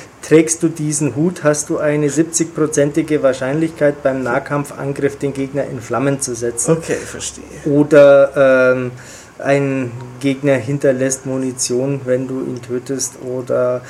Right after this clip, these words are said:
Speaker 1: Ähm, du hast dreifache Reichweite deines Nahkampfangriffs, äh, solche Sachen.
Speaker 2: Ja.
Speaker 1: Ähm, oder du kannst besser steuern, wenn du an diesem Schienensystem hängst und so weiter und so fort. Ähm, da gibt's relativ viele,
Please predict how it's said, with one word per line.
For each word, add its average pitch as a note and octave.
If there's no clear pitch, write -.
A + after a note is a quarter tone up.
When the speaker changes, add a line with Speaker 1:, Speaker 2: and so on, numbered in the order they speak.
Speaker 1:
Ähm, B2
du C3+
hast C3
dreifache C3
Reichweite C#3
deines C3+
Nahkampfangriffs, C3
äh, D#3+
solche D3
Sachen. A2
Speaker 2:
Ja. C3
Speaker 1:
Ähm, B2+
oder C#3+
du C3+
kannst B2+
besser C3
steuern, C3+
wenn C3
du C3
an B2+
diesem B2
Schienensystem B2+
hängst B2+
und C3
so A#2
weiter A#2
und A#2+
so -
fort. -
Ähm, C3
da B2+
gibt's -
relativ E3
viele, A#3